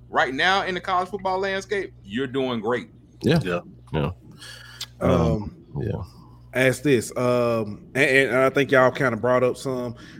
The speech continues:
Speaker 4: but Adam, our good friend Adam brings up a good point. I hadn't even seen this. He said, "Sorry, just got here, but do you think the weather plays a factor, um, in the turn with the hurricane projecting more west?"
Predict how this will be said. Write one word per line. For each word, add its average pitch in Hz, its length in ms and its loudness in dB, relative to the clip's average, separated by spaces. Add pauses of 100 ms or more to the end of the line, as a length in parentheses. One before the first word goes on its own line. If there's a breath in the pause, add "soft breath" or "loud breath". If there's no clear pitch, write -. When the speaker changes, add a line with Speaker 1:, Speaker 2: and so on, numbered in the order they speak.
(120 loud breath)
Speaker 4:
but 120 180 -2
Adam, 147 460 8 (260)
our 127 160 0
good 135 160 0
friend 135 200 -2
Adam 127 300 2
brings 117 320 -2
up 113 160 -4
a 113 40 -10
good 113 260 -8
point. 117 320 -6
I 135 100 4
hadn't 143 240 4
even 123 160 -4
seen 139 300 -6
this. 104 120 -8
He 143 80 -4
said, 120 200 -4
"Sorry, 143 340 4
just 135 220 -2
got 139 180 -2
here, 123 220 -4
but 110 200 -6
do 127 80 -6
you 135 120 -6
think 190 260 -2
the 156 60 -6
weather 151 300 0
plays 139 300 -2
a 127 60 -6
factor, 123 480 -4 (380 loud breath)
um, 120 480 -2
in 127 260 -2
the 120 100 -2
turn 139 540 -2
with 127 220 -4
the 117 100 -2
hurricane 135 540 -2
projecting 120 480 -4
more 117 240 -4
west?" - 540 -10